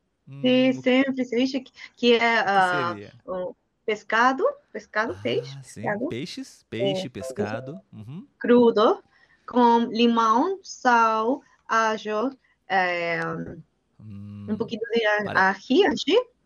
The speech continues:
Speaker 1: parece
Speaker 2: E,
Speaker 1: bom.
Speaker 2: ah, é isso, com cebola. E, ah, você pode combinar com, é, pipoca, mas pipoca do Peru. Não, não é pipoca popcorn.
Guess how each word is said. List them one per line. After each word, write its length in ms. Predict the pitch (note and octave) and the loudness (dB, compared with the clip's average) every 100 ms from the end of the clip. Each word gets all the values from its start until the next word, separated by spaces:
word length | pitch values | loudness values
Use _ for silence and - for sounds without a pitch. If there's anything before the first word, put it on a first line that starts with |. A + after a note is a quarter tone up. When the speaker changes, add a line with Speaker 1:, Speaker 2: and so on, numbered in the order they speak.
| _ _ _ _ - | _ _ _ _ -16
Speaker 1:
parece 320 | G2+ G#2 A3+ | -10 -2 0
Speaker 2:
E, 20 | |
Speaker 1:
bom. 220 | A3 G#3+ | 0 2
Speaker 2:
ah, 320 | G#3+ G#3 G3+ G3+ - - - C4 | 2 2 0 -4 -10 -14 -2 4
é 60 | |
isso, 340 | C#4 C#4+ D#4+ C#4 | 6 4 2 0
com 100 | C4 | 2
cebola. 1040 | A#3+ G3+ F#3+ G#3 A#3+ B3 A3+ G3+ G3 G3 G3+ - - - - | 2 2 2 4 4 4 2 0 0 0 -2 -12 -20 -20 -4
E, 400 | G#3 G3 F#3 F3+ | 0 0 2 2
ah, 200 | F3+ F3+ | 2 0
você 200 | G3 - | -6 -8
pode 220 | - A3 A#3+ | -6 -4 2
combinar 360 | C4 G#3+ G3 | 4 4 2
com, 720 | G3+ A3+ A3 G#3 G3 F#3+ F3+ F#3 _ _ _ | 2 2 2 0 0 -2 -4 -10 _ _ _
é, 240 | - G3 F#3+ | 2 2 4
pipoca, 420 | B3+ B3+ C4 C4 | 4 6 6 6
mas 160 | E4+ C4 | 2 2
pipoca 440 | A#3 - A#3+ B3+ | -4 0 0 2
do 120 | C4+ | 0
Peru. 400 | C4 D4 G#3+ F#3 | 2 2 2 0
Não, 260 | G3 C4 C4+ | 2 2 4
não 120 | C4 | 4
é 40 | C4+ | 0
pipoca 340 | C4 A#3+ B3+ | -2 -2 -2
popcorn. 840 | B3 - _ _ G3 F#3+ F#3+ E3+ | -4 -12 _ _ -4 -4 -4 -6